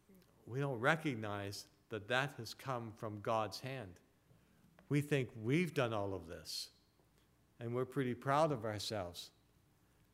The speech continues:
And the nation is pretty proud of itself. And our,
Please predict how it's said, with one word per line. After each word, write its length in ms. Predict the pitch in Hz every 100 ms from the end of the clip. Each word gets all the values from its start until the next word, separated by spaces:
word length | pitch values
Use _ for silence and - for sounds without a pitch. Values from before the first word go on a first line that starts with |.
| _ _ _ _
And 160 | 107
the 80 | 120
nation 420 | 120 151 165 156
is 120 | 139 117
pretty 300 | - 135 120
proud 360 | - 127 104
of 120 | 98
itself. 440 | 90 - - 92 80 - - _ _ _ _ _ _ _ _
And 220 | 110 113
our, 160 | 117 117